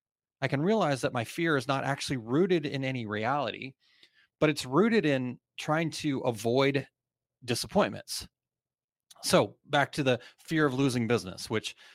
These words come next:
I think we all have because we're worried about where we price things. And, and, and so it just paralyzes us and,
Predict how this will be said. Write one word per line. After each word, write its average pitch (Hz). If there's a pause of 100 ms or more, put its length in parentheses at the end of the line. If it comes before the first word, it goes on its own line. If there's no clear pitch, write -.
(140)
I -
think 131
we 120
all 117
have 107
because 104
we're 107
worried 113
about 107
where 110
we 107
price -
things. -
And, 101
and, 98
and 98
so 107
it 107
just 110
paralyzes 104
us 98
and, 101